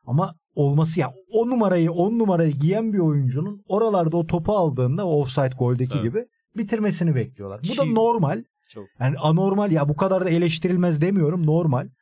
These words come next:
Speaker 1: Ama ya bizim röportajda da Hakan onu söylüyordu. "İnsanlar beni eleştiriyor ama o iyi göründüğüm yapıdaki oyuncular beni tamamlayan oyuncular.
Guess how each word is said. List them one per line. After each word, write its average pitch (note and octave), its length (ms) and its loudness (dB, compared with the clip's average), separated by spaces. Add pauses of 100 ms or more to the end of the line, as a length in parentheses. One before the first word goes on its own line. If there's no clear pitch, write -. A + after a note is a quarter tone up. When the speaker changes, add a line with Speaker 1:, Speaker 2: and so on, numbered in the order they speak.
(220)
Speaker 1:
Ama B3+ 320 -2 (140)
ya D3 120 -2
bizim G3+ 220 2
röportajda F#3+ 600 0
da D3+ 80 2
Hakan B2+ 240 0
onu A2 160 -4
söylüyordu. A2+ 600 -8
"İnsanlar E3 500 -2
beni E3 160 -2
eleştiriyor E3 520 -6
ama A#2 260 -10 (260)
o C#3+ 300 -6 (120)
iyi F3+ 220 0
göründüğüm F3 520 2
yapıdaki D#3+ 480 0
oyuncular D#3+ 680 2
beni D#3+ 200 2
tamamlayan D3 560 2
oyuncular. G2+ 580 -4